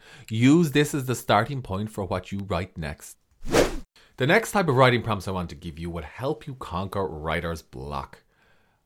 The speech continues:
Writer's block. You see, many successful authors go through unusual rituals before they start writing because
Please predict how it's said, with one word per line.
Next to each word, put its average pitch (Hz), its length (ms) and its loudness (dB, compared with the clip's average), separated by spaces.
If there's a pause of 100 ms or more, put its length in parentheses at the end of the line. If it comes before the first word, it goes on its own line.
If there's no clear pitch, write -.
Writer's 139 340 6
block. 98 380 -2
You 107 80 -6
see, 147 180 0
many 180 240 4
successful 165 540 0
authors 127 320 4
go 120 180 2
through 117 360 -2
unusual 147 480 2
rituals 101 520 -2
before 98 380 -4
they 101 40 -6
start 87 320 -4
writing 78 440 -6
because 80 420 -12